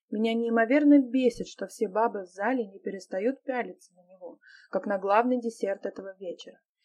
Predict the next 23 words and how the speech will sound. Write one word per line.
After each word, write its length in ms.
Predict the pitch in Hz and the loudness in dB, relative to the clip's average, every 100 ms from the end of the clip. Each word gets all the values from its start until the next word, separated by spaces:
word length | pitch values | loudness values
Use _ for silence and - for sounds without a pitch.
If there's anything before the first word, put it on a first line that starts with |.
| - | -14
И 100 | 190 | -14
с 80 | - | -2
каждой 340 | 220 233 220 | 2 2 0
секундой 600 | - 190 - 226 269 226 | -10 -10 -4 2 2 2
это 260 | - 185 180 | -2 -10 -10
бесит 440 | 170 202 254 302 | -6 -4 -4 -4
меня 300 | 269 233 190 | -4 -4 -8
все 160 | 190 196 | -14 -14
сильнее. 520 | 185 190 185 175 170 _ _ _ - | -12 -14 -16 -20 -20 _ _ _ -4
Так 200 | 196 233 | 0 0
и 40 | |
хочется 600 | - 240 233 - - 180 | 0 2 2 2 -14 -10
выколоть 440 | 185 214 180 175 _ | -8 -8 -10 -12 _
всем 280 | - 190 | -16 -16
сучкам 500 | 180 - 226 - 180 | -16 -10 -10 -10 -18
глаза. 440 | 175 190 190 185 180 _ _ _ _ _ _ _ | -12 -10 -10 -12 -18 _ _ _ _ _ _ _
«Но 120 | 202 | -16
ты 140 | 190 240 | -6 -2
не 120 | 247 | -2
такая, 440 | 247 214 220 247 | -4 -6 -6 -6
как 180 | 247 226 | -6 -12
все, 220 | - - | -10 -8
Ники», 460 | 202 208 233 233 | -8 -6 -8 -8